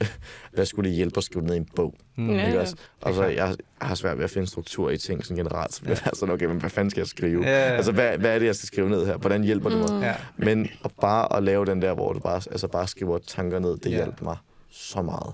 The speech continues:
Speaker 3: Det er faktisk en rigtig, rigtig, et rigtig, rigtig godt alternativ til, hvis man
Speaker 1: Ja.
Speaker 3: ikke havde nogen. Da jeg var yngre, det, det er sjovt, du nævner, jeg har fuldstændig glemt det.
Speaker 2: Mm.
Speaker 3: Da jeg var yngre, skrev jeg enormt meget dagbog.
Speaker 2: Mm.
Speaker 3: Øh, i perioder, hvor jeg havde det rigtig, rigtig skidt, og ikke følte, jeg havde nogen at snakke med.
Speaker 2: Mhm.
Speaker 3: Der skrev jeg også dagbog. Så til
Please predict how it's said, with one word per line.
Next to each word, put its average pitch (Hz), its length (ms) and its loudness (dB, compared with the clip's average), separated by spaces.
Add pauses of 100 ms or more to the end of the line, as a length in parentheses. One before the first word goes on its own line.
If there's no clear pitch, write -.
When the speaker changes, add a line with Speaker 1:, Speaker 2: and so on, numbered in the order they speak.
(160)
Speaker 3:
Det - 60 0
er 208 40 -2
faktisk 220 260 2
en 240 140 0
rigtig, 233 240 0
rigtig, 226 320 -2
et 220 200 -2
rigtig, 214 260 0
rigtig 208 200 -4
godt 240 280 0
alternativ 202 640 -2
til, 208 200 -10
hvis 202 180 -4
man 214 80 -2
Speaker 1:
Ja. 214 60 2
Speaker 3:
ikke 202 120 -4
havde 196 120 -2
nogen. 196 160 -2
Da 214 80 0
jeg 226 100 2
var 233 100 2
yngre, 214 180 2
det, 214 220 -4 (160)
det - 40 0
er 208 40 0
sjovt, 214 240 -2
du 214 40 -4
nævner, 208 140 -2
jeg 202 100 0
har 175 40 -2
fuldstændig 185 420 -2
glemt 185 240 -4
det. 170 80 -8 (100)
Speaker 2:
Mm. 120 140 -2
Speaker 3:
Da 214 80 2
jeg 214 80 4
var 214 80 2
yngre, 247 200 2
skrev 202 180 -6
jeg 202 60 -2
enormt 196 180 -4
meget 190 220 -4
dagbog. 196 400 -4
Speaker 2:
Mm. 120 200 -4 (160)
Speaker 3:
Øh, 208 300 2
i 196 140 0
perioder, 190 400 0
hvor 185 120 2
jeg 180 100 0
havde 185 140 0
det 196 160 -4
rigtig, 202 260 -4
rigtig 190 200 -2
skidt, - 260 -4
og 190 60 -2
ikke 190 120 -4
følte, 196 260 -4
jeg 185 80 -2
havde 185 140 -2
nogen 185 200 -2
at 190 80 -4
snakke 202 280 -6
med. 190 160 -4
Speaker 2:
Mhm. 117 220 -6
Speaker 3:
Der 294 120 2
skrev 311 220 -2
jeg 214 100 2
også 196 200 -2
dagbog. 196 360 -2
Så 196 260 -4
til 202 160 -4